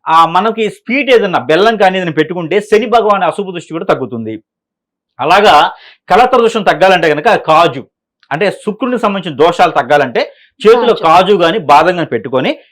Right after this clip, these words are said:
Speaker 1: ఈ యొక్క విట్టేశ్వరాయ అన్న
Speaker 2: మ్మ్.
Speaker 1: నామం చదువుకుంటే వీరికి ఉన్నటువంటి ఆ కుజు దోషం కావచ్చు, కలత్ర దోషం కావచ్చు, కొత్త కొంచెం కొంచెంగా తగ్గుముఖం పడతాయి. ఈ యొక్క జూలై మాసం మొత్తం కూడా ఈ యొక్క నామాన్ని వీరు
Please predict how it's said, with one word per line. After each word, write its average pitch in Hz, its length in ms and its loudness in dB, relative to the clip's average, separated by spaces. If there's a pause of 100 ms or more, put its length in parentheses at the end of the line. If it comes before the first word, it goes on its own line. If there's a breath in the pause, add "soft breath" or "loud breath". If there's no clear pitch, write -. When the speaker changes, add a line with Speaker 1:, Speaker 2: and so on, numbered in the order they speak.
Speaker 1:
ఈ 185 40 -10
యొక్క 196 180 2
విట్టేశ్వరాయ 170 920 2
అన్న 143 460 0
Speaker 2:
మ్మ్. 147 120 -4
Speaker 1:
నామం 147 320 2
చదువుకుంటే 131 600 -2 (160 loud breath)
వీరికి 233 260 -2
ఉన్నటువంటి 196 600 -2
ఆ 160 220 0
కుజు 180 260 -6
దోషం 196 340 0
కావచ్చు, 160 580 -6
కలత్ర 175 240 0
దోషం 160 280 -6
కావచ్చు, 143 280 0
కొత్త 156 220 -8
కొంచెం 147 240 -6
కొంచెంగా 151 380 -2
తగ్గుముఖం 147 480 -4
పడతాయి. 131 300 -6
ఈ - 320 -14
యొక్క 202 220 2
జూలై 196 220 2
మాసం 202 360 0
మొత్తం 233 380 -2
కూడా 170 380 4 (200 loud breath)
ఈ - 20 -4
యొక్క 180 140 -4
నామాన్ని 185 520 2
వీరు 170 420 0